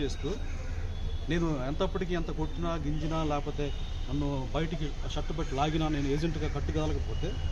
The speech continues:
"అరే ఇదిగో నీ భార్య పరి-, పరిస్థితి, నీ భార్య పిల్లల దుస్థితి, ఇప్పుడేం లేవారా?" అని చెప్పి అన్నప్పుడు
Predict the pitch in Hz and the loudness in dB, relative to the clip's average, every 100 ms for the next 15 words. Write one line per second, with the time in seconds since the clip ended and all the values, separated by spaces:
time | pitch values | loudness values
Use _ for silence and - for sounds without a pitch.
0 | - - - - - - 170 165 175 160 | 0 0 0 0 0 2 4 4 4 4
1 | 151 143 151 147 143 - 147 143 143 - | 4 4 2 2 2 2 0 0 0 0
2 | - 131 135 151 147 139 127 135 - - | 0 2 2 2 0 0 0 0 0 0
3 | 123 - - - 165 175 151 147 147 143 | 0 0 -2 -2 2 2 4 2 4 2
4 | 135 - - - - - 135 160 147 196 | 2 0 0 0 -2 0 0 2 2 2
5 | 185 180 151 | 2 2 2